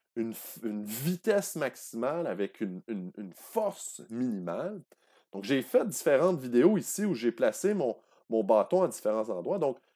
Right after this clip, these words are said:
juste montrer la fin ici de la vidéo pour montrer à quel point la, la balle, quand même, décolle. Je sais que c'est une vidéo au ralenti, mais ça décolle assez rapidement. Et j'ai fait une seconde vidéo. Regardez comment j'ai placé mes mains ici.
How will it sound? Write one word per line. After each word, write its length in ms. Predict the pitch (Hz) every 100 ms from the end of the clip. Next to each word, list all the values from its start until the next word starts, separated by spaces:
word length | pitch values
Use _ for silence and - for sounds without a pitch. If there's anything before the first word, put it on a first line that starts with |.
| _ -
juste 240 | 254 330
montrer 240 | 190 165 220
la 140 | 143
fin 140 | -
ici 240 | 196 - 185
de 40 |
la 100 | 156
vidéo 240 | 113 131 180
pour 140 | 160
montrer 320 | 123 113 196
à 60 | 180
quel 280 | 160 139 123
point 300 | 160 165 180
la, 180 | 131 110
la 120 | 95
balle, 300 | 120 170 170
quand 120 | 110
même, 300 | 135 156 123
décolle. 460 | 104 - 143 156 104
Je 100 | 175
sais 140 | 160
que 60 | -
c'est 80 | 123
une 60 |
vidéo 320 | 110 120 113
au 20 | 101
ralenti, 400 | 104 95 - 120
mais 100 | 113
ça 120 | 107
décolle 260 | 107 196
assez 200 | 156 -
rapidement. 500 | 135 - 90 95 95 - _ _ _ _ _ _ -
Et 60 | 101
j'ai 140 | 143
fait 160 | 294 262
une 120 | 190
seconde 440 | - 196 180 247
vidéo. 340 | 160 160 277 190
Regardez 420 | - 220 294 370
comment 220 | 240 247
j'ai 120 | 214
placé 300 | 196 170 -
mes 160 | 196 165
mains 120 | 185
ici. 420 | 147 95 - 90